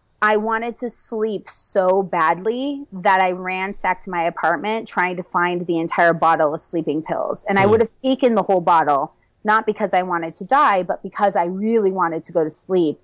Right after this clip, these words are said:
Speaker 1: And at that point, my brain was like, I literally went crazy. Like, I, I'm on a mission to make the word crazy less taboo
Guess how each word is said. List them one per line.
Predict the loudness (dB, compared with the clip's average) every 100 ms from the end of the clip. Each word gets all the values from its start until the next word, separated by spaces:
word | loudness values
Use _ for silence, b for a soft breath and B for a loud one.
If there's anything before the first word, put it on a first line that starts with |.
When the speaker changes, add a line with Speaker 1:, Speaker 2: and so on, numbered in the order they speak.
| b b b b
Speaker 1:
And | 0 2 0 -4 -2
at | 0
that | 2 0
point, | 0 -6 -4
my | -2 -2
brain | -2 -4 -2 0
was | 0 2
like, | 0
I | 2 0
literally | 2 2 4 4 2
went | 0 -4
crazy. | -2 -2 -2 -6 -6 0
Like, | 2
I, | 4 4 4
I'm | 2 2 0 0
on | 2
a | 2
mission | 0 -2 -6 -6
to | -4
make | -4
the | -2
word | 2 2 2
crazy | 0 2 2 2
less | 2 0
taboo | 0 2 4 4 4